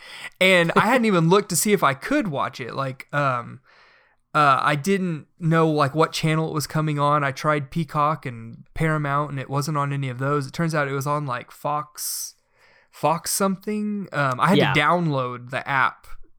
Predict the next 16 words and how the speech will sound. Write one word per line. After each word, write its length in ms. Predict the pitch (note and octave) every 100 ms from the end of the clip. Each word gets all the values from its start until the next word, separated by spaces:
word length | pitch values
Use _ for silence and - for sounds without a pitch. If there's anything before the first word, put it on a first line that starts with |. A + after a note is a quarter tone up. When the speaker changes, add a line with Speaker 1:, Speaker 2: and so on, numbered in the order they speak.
| _ -
Speaker 1:
on, 380 | C#3+ C3 B2+ -
on 220 | - C3+ C3+
Apple 260 | C3+ C3
T 200 | - D3
V 260 | C3 C#3 C3+ _
in 100 | C3+
order 220 | C3+ B2+
to 100 | -
watch 200 | C3 D#3+ D3+
it. 100 | - - -
Surprisingly, 760 | - D3+ F3+ A#3 D#4 F3+ D3 D3
I 40 |
could 180 | C#3 D3+
just 160 | D#3 C3+
watch 320 | B2+ G3+ -
it. 140 | E3+